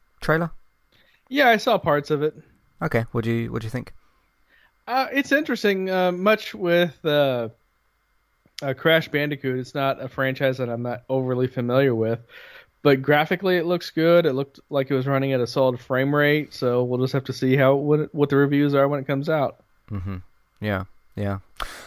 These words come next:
Speaker 1: Uh, but yeah, for me, you know, I've talked oft-, often a lot of times about that nineties era of PlayStation, which I grew up with, you know, Crash, Spyro, all those other sorts of games. Um, this is kind of,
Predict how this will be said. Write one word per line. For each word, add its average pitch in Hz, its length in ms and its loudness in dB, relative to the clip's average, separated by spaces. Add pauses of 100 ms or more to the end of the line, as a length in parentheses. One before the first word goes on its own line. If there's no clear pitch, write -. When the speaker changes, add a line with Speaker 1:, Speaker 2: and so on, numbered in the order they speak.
(120)
Speaker 1:
Uh, 117 280 2
but 151 100 -2
yeah, 165 120 2
for 147 160 -4
me, 143 360 -2
you 123 180 -4
know, 120 140 4
I've 117 180 2
talked 117 260 -8
oft-, 113 300 -8
often 110 380 -6
a 107 40 -4
lot 101 100 -2
of 95 80 -8
times 101 280 -4
about 95 220 -2
that 98 160 -4
nineties 95 560 -6
era 98 320 -2
of 92 240 -6
PlayStation, 92 580 -6
which 90 180 -6
I 92 60 -4
grew 95 240 -4
up 90 140 -4
with, 92 240 -8
you 92 80 -6
know, 87 180 -8 (240)
Crash, 90 480 -4
Spyro, 90 560 -2 (720)
all 98 140 -2
those 92 160 0
other 90 240 -4
sorts 92 240 -6
of 87 80 -10
games. 90 580 -6
Um, 87 640 -4 (280)
this 127 260 -2
is 160 160 -4
kind 135 320 0
of, 120 480 -2